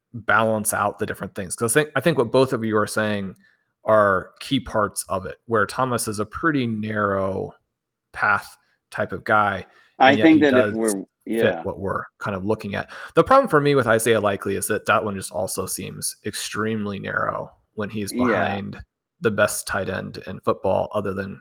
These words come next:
Speaker 1: Kelce, and they've added those receivers. If they hadn't added those receivers, I think Likely would be,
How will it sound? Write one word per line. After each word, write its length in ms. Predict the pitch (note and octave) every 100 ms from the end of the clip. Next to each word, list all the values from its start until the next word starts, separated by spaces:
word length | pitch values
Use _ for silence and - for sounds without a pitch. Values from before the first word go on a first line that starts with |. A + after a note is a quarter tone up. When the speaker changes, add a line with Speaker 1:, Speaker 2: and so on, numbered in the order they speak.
| _
Speaker 1:
Kelce, 480 | - B2 - A2 F#2+ - - -
and 180 | C#3+
they've 120 | C#3 -
added 300 | A2 A#2 G#2
those 180 | G#2+ F#2+
receivers. 520 | G2 - G#2+ E2 - - -
If 120 | -
they 100 | A3+
hadn't 300 | B3 E4 A#3
added 240 | A#2+ C3+ B2+
those 180 | A#2+
receivers, 540 | A2 F#2 - B2+ G2+ -
I 100 | C3
think 240 | F#3 -
Likely 380 | G#2 A2 - G2
would 180 | G2 F#2+
be, 340 | G#2 G2+ G2+